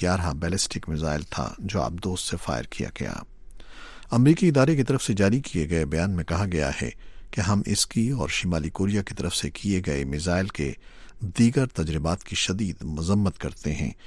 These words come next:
جو اقوام متحدہ کی ان قراردادوں کی خلاف ورزی ہے جن میں واضح طور پر شمالی کوریا پر بیلسٹک میزائل کے تجربات کرنے پر پابندی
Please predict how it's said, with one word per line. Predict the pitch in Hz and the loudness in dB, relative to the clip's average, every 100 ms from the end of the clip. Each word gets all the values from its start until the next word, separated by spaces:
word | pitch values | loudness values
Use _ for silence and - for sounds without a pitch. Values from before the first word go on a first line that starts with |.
| - - - | -18 -18 -2
جو | 127 | 2
اقوام | 117 - 120 123 | 4 6 6 4
متحدہ | 110 120 120 127 120 | 4 2 4 2 0
کی | 82 | -2
ان | 78 | -2
قراردادوں | - 90 82 - 87 87 90 113 | -4 -2 -2 -2 -2 -2 0 -2
کی | - | -2
خلاف | - - 65 - | -6 -4 -4 -4
ورزی | 90 90 101 - | -6 -4 -4 -4
ہے | 55 - - - - - | -6 -8 -14 -18 -14 0
جن | 113 107 | 4 6
میں | 85 | 6
واضح | 98 95 135 | 4 6 2
طور | - 76 | 2 -2
پر | - 69 - - | -2 -4 -4 -6
شمالی | - 107 95 85 | -4 0 0 0
کوریا | - 101 107 113 | 0 0 2 2
پر | 92 69 - - - - | 0 -2 -4 -16 -16 -8
بیلسٹک | 95 95 110 - - 123 - | 0 2 2 -2 -2 -4 -2
میزائل | 80 76 98 95 | -2 0 2 2
کے | 87 - | 0 -6
تجربات | 64 67 80 76 - | -8 -6 -4 -6 -4
کرنے | 87 82 | -6 -4
پر | - - | -6 -4
پابندی | 78 76 85 82 73 | -2 0 0 0 -4